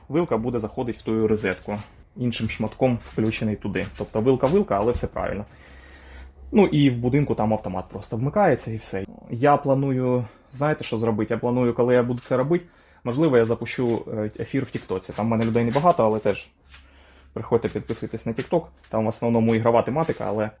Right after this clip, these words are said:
е, запущу. Запущу, мабуть, коли я буду це все ліпити. Якщо вам цікаво подивитися це вз-, це все діло вживу.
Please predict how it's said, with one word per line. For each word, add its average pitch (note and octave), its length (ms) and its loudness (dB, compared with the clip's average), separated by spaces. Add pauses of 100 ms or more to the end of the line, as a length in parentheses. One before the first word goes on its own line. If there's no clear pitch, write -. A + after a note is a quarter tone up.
е, B2 180 0
запущу. A2+ 500 0 (440)
Запущу, A2+ 480 -2
мабуть, C3 300 2
коли A2+ 200 -2
я G#2+ 80 2
буду G#2+ 220 -2
це A#2 120 -6
все - 180 -2
ліпити. F#3+ 320 -2 (420)
Якщо - 260 -4
вам A2 140 0
цікаво G#2+ 420 0
подивитися G#2+ 380 -2
це G#2+ 120 -10
вз-, G#2+ 320 -6
це A2 340 2
все G#2+ 640 2
діло A2 280 0
вживу. G2+ 420 -4